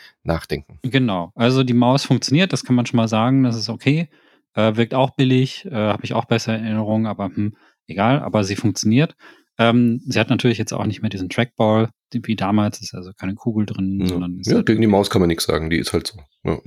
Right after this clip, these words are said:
Speaker 2: Die funktioniert, hat auch lang genug das Kabel und so, aber dieses Pad ist einfach schrecklich. Und das Erste, was ich dann auch gemacht habe, ist, ich hab einen Competition Pro dann angeschlossen.
Speaker 1: Mhm.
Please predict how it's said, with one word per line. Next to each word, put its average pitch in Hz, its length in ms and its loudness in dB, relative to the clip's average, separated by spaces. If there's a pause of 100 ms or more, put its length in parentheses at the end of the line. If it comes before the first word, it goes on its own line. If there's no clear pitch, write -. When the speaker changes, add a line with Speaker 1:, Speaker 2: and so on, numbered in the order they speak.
(220)
Speaker 2:
Die 98 100 -6
funktioniert, 87 560 -4
hat 101 140 -6
auch 98 120 0
lang 98 200 2
genug 101 220 4
das - 120 -6
Kabel 101 280 -2
und 98 120 0
so, 101 80 -4
aber 98 160 -2
dieses 95 200 -6
Pad 113 200 -2
ist 110 120 -6
einfach 101 340 -4
schrecklich. - 420 0
Und 110 140 4
das 104 120 0
Erste, 117 300 0
was 117 120 2
ich 117 60 -2
dann 117 140 2
auch 104 140 -4
gemacht 107 320 0
habe, 123 180 2
ist, 120 220 -2
ich 110 100 -4
hab 113 120 -2
einen 107 120 0
Competition 110 540 -2
Pro 110 200 0
dann 92 140 -4
angeschlossen. 143 640 0 (260)
Speaker 1:
Mhm. 113 220 2